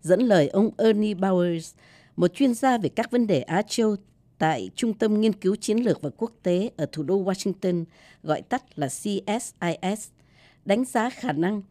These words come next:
Hà Nội sẽ theo chân Philippines kiện Trung Quốc ra trước tòa án trọng tài quốc tế tại La Haye là có xác suất bảy mươi lăm phần trăm sẽ xảy ra. Ông Bowers là người quen thuộc với cuộc tranh luận ở Việt Nam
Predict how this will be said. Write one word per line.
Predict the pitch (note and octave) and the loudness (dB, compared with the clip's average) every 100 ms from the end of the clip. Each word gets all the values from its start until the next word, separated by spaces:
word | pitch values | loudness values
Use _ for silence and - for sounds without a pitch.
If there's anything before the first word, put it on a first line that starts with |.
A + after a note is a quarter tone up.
| _ | _
Hà | - | 0
Nội | F#3+ F#3 D3 | 4 4 2
sẽ | - | -2
theo | G3+ A#3+ A#3+ | -4 -2 -2
chân | - B3 | 0 -2
Philippines | A3+ B3 B3+ C4+ B3 A3+ G#3 _ _ | -2 -4 -6 -4 -2 -2 -2 _ _
kiện | - D#3+ | 0 0
Trung | - C4 A3 | 0 -6 -4
Quốc | C#4+ C#4+ | -4 -4
ra | A#3+ A#3 | -6 -4
trước | - - | -6 -4
tòa | D#3+ | -4
án | C#3+ F3 G#3 | -2 -4 -4
trọng | - | -8
tài | A2 E3 C#3 - | -8 -8 -8 -8
quốc | A3 - | -12 -6
tế | F#3+ G3+ | -4 -2
tại | G#3+ D#3+ | -4 -4
La | F#3 - | -4 -4
Haye | G3 F3+ F3 _ - _ - | -4 -4 -8 _ -20 _ -6
là | D#3 | -4
có | D3 G3 | -2 -4
xác | - - - | -4 -6 -4
suất | C#4 - _ - | -6 -6 _ -2
bảy | E3+ C3 | 2 2
mươi | D#3 | 0
lăm | G#3 F#3 - | 0 -2 -2
phần | C#3+ | -6
trăm | A#2+ F3+ F3+ D3 _ | -4 -2 -2 -6 _
sẽ | - D3+ | -8 -6
xảy | F#3 - C3 | -6 -6 -6
ra. | B2 F3 D3+ _ _ _ _ _ _ _ _ _ _ - | -4 -6 -6 _ _ _ _ _ _ _ _ _ _ -2
Ông | B3 B3 | 2 2
Bowers | A#3+ A#3 A#3 A3 - _ | 4 4 4 0 -8 _
là | - E3 | 0 2
người | D#3+ E3 D3+ | 4 4 2
quen | - A#3+ A3+ | 2 -2 -2
thuộc | G#3 D#3+ - _ _ | 0 0 -2 _ _
với | A3+ | -4
cuộc | A#3 D#3+ - | 0 -2 -2
tranh | A3 G#3+ | -2 0
luận | F#3+ - - | 0 0 0
ở | D3 | -2
Việt | D3 - | -2 -2
Nam | G3+ G#3 | 0 0